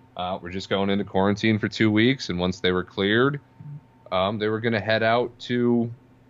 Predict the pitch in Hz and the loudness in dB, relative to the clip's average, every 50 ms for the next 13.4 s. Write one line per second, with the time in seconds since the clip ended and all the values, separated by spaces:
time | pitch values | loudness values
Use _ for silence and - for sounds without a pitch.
0 | _ - _ - - - - - - 165 208 208 135 - - - 101 98 101 104 | _ -20 _ -20 -20 -20 -6 0 2 4 4 2 2 -2 -6 -6 -4 -2 -2 -2
1 | 98 104 107 113 123 123 120 117 - 139 196 156 98 - - _ - - - - | 0 0 0 0 0 -2 -6 -8 -8 -8 -8 -8 -10 -14 -20 _ -20 -16 -10 -6
2 | 113 113 113 110 110 110 107 101 - - - - _ _ _ _ _ _ - 95 | -4 -2 0 0 0 0 -2 -4 -6 -10 -20 -20 _ _ _ _ _ _ -10 -8
3 | 92 - 131 127 123 - 120 120 120 - - 131 127 127 123 - - 135 135 131 | -6 -4 -4 -4 -2 -2 -2 -2 -2 -2 -2 0 0 0 -2 -2 0 0 0 -2
4 | - 98 92 98 107 104 110 107 101 98 - 110 107 92 82 69 90 98 101 98 | -2 -4 -2 -2 -2 -2 -2 -4 -4 -2 -2 0 0 0 -2 0 0 2 2 4
5 | 98 92 85 80 80 - - - 135 147 160 156 - 151 143 139 135 135 120 127 | 2 2 2 0 -4 -6 -4 -2 0 0 0 2 2 2 2 2 0 0 2 2
6 | 127 131 127 131 127 127 127 127 - - _ _ _ _ - 101 104 107 104 104 | 2 2 2 2 0 0 -2 -4 -8 -14 _ _ _ _ -10 -8 -8 -8 -8 -12
7 | - - 98 101 101 101 98 92 90 - - - 104 101 101 92 101 98 - - | -14 -16 -14 -10 -8 -6 -6 -6 -8 -12 -6 -2 0 0 0 0 0 -2 -2 0
8 | - 110 107 107 107 104 101 98 - 98 87 92 87 87 92 95 104 117 135 143 | 2 2 4 4 4 2 0 -2 -6 -10 -8 -8 -8 -10 -12 -8 -4 -2 -2 -2
9 | 139 131 127 127 123 - 104 98 107 104 101 104 104 101 95 - - _ - - | -2 -2 -2 -4 -6 -8 -6 -2 0 2 2 2 0 -2 -6 -10 -16 _ -14 -10
10 | 95 95 101 113 120 131 131 131 - 131 107 104 - 107 107 104 - 107 101 - | -6 -2 2 2 2 2 2 0 -4 -6 -4 0 0 0 0 0 -2 -6 -10 -4
11 | - 104 101 107 107 - - - _ - - _ _ _ _ - 95 101 104 107 | 0 2 2 2 2 0 -6 -18 _ -20 -20 _ _ _ _ -4 -2 0 2 2
12 | 107 107 107 101 101 - - _ - - 101 104 - - - 113 113 117 113 113 | 2 2 0 -2 -4 -6 -12 _ -6 -4 -2 -2 -2 -2 0 2 2 4 2 2
13 | 104 101 92 98 104 104 101 98 | 2 2 2 4 4 4 2 0